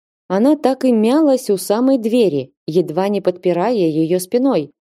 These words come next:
и проходить дальше не спешила. Нервничала,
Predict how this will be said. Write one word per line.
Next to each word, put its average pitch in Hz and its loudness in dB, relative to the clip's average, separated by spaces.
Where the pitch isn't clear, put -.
и 254 0
проходить 185 -4
дальше 156 -2
не 233 2
спешила. 156 -4
Нервничала, 175 -2